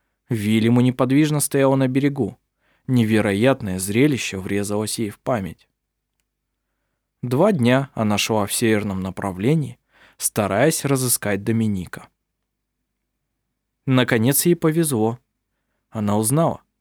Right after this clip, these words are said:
где пристал последний корабль из Копенгагена, тот, на котором уплыл из Дании Доминик.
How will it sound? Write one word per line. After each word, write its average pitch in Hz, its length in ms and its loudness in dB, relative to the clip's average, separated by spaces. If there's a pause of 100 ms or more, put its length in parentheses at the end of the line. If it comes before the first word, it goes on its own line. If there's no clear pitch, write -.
где 110 260 -2
пристал 123 540 -4 (140)
последний 117 440 -2
корабль 139 440 0
из 135 100 -6
Копенгагена, 139 800 -4 (480)
тот, 135 320 2 (120)
на 185 140 0
котором 156 420 2
уплыл 139 440 2 (100)
из 127 160 -2
Дании 113 320 2
Доминик. 113 640 0